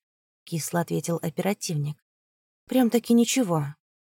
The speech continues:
Удалось установить почти всех, с кем он общался. Не густо, прямо скажем. Помимо подмастерьев, он созванивался только с братом по скайпу, да с клиентами. Их у него хватало, причём некоторые живут не в России.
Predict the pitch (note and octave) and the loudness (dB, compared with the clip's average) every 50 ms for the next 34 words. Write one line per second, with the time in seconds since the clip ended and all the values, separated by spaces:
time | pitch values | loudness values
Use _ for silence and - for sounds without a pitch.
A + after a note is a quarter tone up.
0 | _ _ _ _ _ _ _ _ - F3+ F3+ F#3 F#3 F#3+ A#3 B3+ - - A#3 - | _ _ _ _ _ _ _ _ -2 0 4 4 6 6 6 4 4 0 -4 -4
1 | - G3 G3 G3 F#3 G3 G3+ - - F#3 F3 - - - E3 D3 - - - F3 | -2 0 2 2 2 2 0 -2 -2 -4 -4 -4 -4 -4 -6 -6 -4 -2 -2 -2
2 | G3+ - - - - A#3 G#3 F#3+ F#3+ F#3 F#3 F#3+ - - - E3 D#3 D#3 D3 - | 0 -2 -4 -4 0 2 2 4 4 2 2 0 0 -2 -2 -2 -2 -4 -4 -6
3 | - - D#3+ D#3 D3+ D3 - _ - - - - _ _ - C#4 E4+ D4+ A#3 B3 | -6 -6 -6 -6 -8 -8 -12 _ -20 -20 -20 -20 _ _ 2 4 4 4 4 2
4 | C4+ C4 - - B3 - A3+ G3+ F#3+ F3+ F3+ - - F3+ F3 D#3 D3 D#3+ D#3+ D3 | 2 2 2 0 2 4 4 4 4 4 2 2 2 2 2 2 0 -2 -4 -4
5 | D3 - _ _ _ _ _ _ _ _ _ - F#3 F#3 F#3 F#3 F#3 F#3 F#3 - | -6 -10 _ _ _ _ _ _ _ _ _ 0 2 2 4 4 4 4 4 2
6 | - E3 D#3 F#3+ F3+ D3 - - A3 A#3+ G#3+ G3 F3 - - F3 E3+ F3+ - - | 0 2 2 2 2 2 2 4 4 4 4 4 2 0 -2 -2 0 0 2 2
7 | F3+ E3+ D#3+ F#3+ F#3+ F#3 F3+ F3 E3+ - E3+ D#3+ E3+ E3+ E3 - F3 E3 D#3 D3+ | 2 2 4 4 4 4 4 2 2 2 0 0 0 0 0 0 0 0 0 2
8 | F3+ G#3 A3+ - G3 F3 D3 E3 E3 - - - E3 D#3 D3 - E3+ E3 D#3 D#3+ | 2 2 2 2 2 0 0 0 -2 -2 -4 -4 -4 -4 -4 -4 -4 -4 -2 -2
9 | F#3 - - - G3+ G3 F3+ E3 E3 D#3 D3 - E3 D#3+ D3+ D3 D#3+ D3+ C#3+ _ | -2 -2 0 2 2 2 2 2 0 -2 -2 -4 -4 -4 -4 -4 -4 -6 -8 _
10 | _ _ _ _ _ _ _ _ _ - A#3+ B3 - D4+ C#4+ C#4 C4 C#4 - - | _ _ _ _ _ _ _ _ _ -2 -2 0 4 4 4 4 4 2 2 2
11 | D#4+ D4+ - G3 G#3+ A3+ G#3+ F#3 E3+ D#3 C#3+ - _ _ - E3 E3 - - E3+ | 2 2 4 4 4 4 4 2 0 -2 -4 -8 _ _ -4 -4 -2 0 2 2
12 | E3+ E3+ F3+ G#3 - - - E3+ F3 F3 D#3+ F3+ E3+ E3 E3 - F3+ E3+ E3+ F3 | 2 4 2 2 2 0 0 2 2 2 2 2 2 2 2 2 2 2 4 4
13 | G3 F#3+ - - E3 D#3 D3+ D#3 D#3+ D3+ | 2 2 0 -4 -4 -4 -4 -4 -6 -6